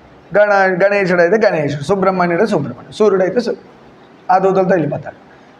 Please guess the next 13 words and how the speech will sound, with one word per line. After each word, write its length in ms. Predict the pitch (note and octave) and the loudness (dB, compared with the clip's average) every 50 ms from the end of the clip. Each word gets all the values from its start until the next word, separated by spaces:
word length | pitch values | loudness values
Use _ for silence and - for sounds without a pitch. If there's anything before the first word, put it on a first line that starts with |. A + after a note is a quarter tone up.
| _ - D#3 | _ -4 -2
అందుకోసమని 880 | E3 F3 F#3 F3 F3+ F#3 F3 - F3 E3 E3+ F3+ G#3 A#3+ B3 A#3+ - - | 0 0 0 2 2 0 0 0 0 0 0 0 0 0 0 0 0 2
కాలభైరవాష్టకం 760 | D3+ D3+ D#3+ E3 E3 E3+ E3+ E3+ E3 E3 - F3 F#3 G3 F#3+ | 2 4 4 2 2 0 2 2 2 2 2 0 -2 0 0
తప్పకుండా 440 | E3+ D#3 - - E3 D#3+ E3 E3 D#3+ | 0 -2 -2 -2 -2 -2 0 0 0
అందరూ 420 | D#3+ E3 F#3 A#3+ D4 - - - - - - - - - - | 2 2 2 2 2 2 -2 -6 -8 -10 -16 -20 -16 -8 -4
నేర్చుకోవాలి. 520 | D3 D3+ D3 - - - A#2 A2 - - - - - - - - - - - | -4 -2 -2 -4 -6 -6 -8 -8 -8 -10 -14 -20 -20 -20 -20 -20 -12 -4 -2
తప్పకుండా 300 | D#3+ D#3 E3 F#3 F#3 F3+ | -2 0 0 0 0 0
చేస్తారా? 360 | E3+ F3 E3 - F3 F3 - - - - - - - - | 0 0 0 0 0 0 0 -2 -8 -12 -20 -20 -18 -12
ఇప్పుడు 160 | E3 D3 F3 E3+ | -6 -4 -2 0
మనం 160 | F3 F3 F3 | 0 0 0
ఇంకొక 360 | E3+ E3+ F3 E3 F3+ F3 E3+ | 0 -2 -2 -2 -4 -4 -2
పదకొండు 380 | D#3+ E3+ D3 - D#3+ E3 D#3+ D#3+ | -2 -2 -2 0 -2 -2 -2 0
సార్లు 200 | D#3+ D#3 D3 D3 | 0 0 0 0
చేసేద్దాం 400 | D3+ C3+ C#3 C#3 D3 F#3 C4+ | -2 -2 -2 -2 -2 -2 -4